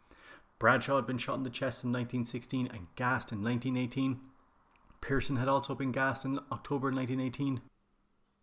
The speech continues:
Webster had been shot in the abdomen in nineteen sixteen and returned to Britain in April seventeen, suffering from trench foot and lumbago. He then sustained another gunshot wound to the shoulder in October nineteen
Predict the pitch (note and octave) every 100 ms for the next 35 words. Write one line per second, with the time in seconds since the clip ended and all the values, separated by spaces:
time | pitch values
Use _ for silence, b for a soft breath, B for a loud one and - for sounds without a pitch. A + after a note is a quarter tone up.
0 | _ _ _ _ _ D3+ D3+ C3 A#2 A2
1 | G2+ - B2 A2+ - G2 A#2 G2+ - A2+
2 | A#2 A#2+ A#2 A2+ G2 G#2 G2 G2 F#2 -
3 | D3 - D3+ D3 A#2+ B B B G#2+ G2+
4 | - A#2+ A#2 A#2+ A#2 A2+ A2+ A2+ - C3
5 | A#2 A2+ G2 - C3+ C#3+ C3+ D3 A#2+ b
6 | b b b b b - - C#3 A#2+ A2+
7 | - G2+ - B2 A2+ - A#2 A2+ G2+ G2
8 | F#2+ A2 G2+ - - _ b b b b
9 | - - - A2 C#3 C#3 B2+ - A#2+ -
10 | - A#2 A2 A2+ G#2+ G2+ G#2 C3+ D3+ A#2+
11 | A2 G#2 A2+ G#2 A2 G#2+ A#2+ - - B2+
12 | C3 C3 - G#2+ - - - C3+ G#2+ G2+
13 | G2 - G2 F#2+